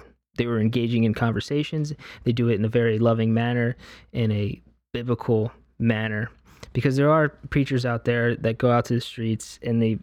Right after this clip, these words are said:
they preach not a biblical gospel. And that's why a lot of, uh, street preaching and open air preaching and evangelism in that way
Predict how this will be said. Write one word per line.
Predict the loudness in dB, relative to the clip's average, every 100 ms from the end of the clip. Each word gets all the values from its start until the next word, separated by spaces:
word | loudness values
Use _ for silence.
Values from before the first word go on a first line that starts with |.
| -8
they | -4 -4
preach | 0 0 0 -2 -16 -20 -20 _ _ _ _ _ _ -4
not | 0 0 0
a | -2 -6
biblical | -2 0 0 -2
gospel. | -2 -2 -6 -8 -16 -16 -20 -20 -20 -20 -20 _ _ -6
And | -2 0 0 0
that's | 0 0
why | 0
a | 2
lot | 2 2
of, | 0 -6 -16 -8 -2
uh, | 0 0
street | -2 -2 0
preaching | 2 0 0 -2 2
and | 2
open | 2 2
air | 2
preaching | 2 0 0 -4 -4 -4 -12 -20 -20 -20 _ _ -4
and | 0
evangelism | 0 0 -2 0 2 2 0 2
in | 2
that | 2 0
way | 2 4 2 -2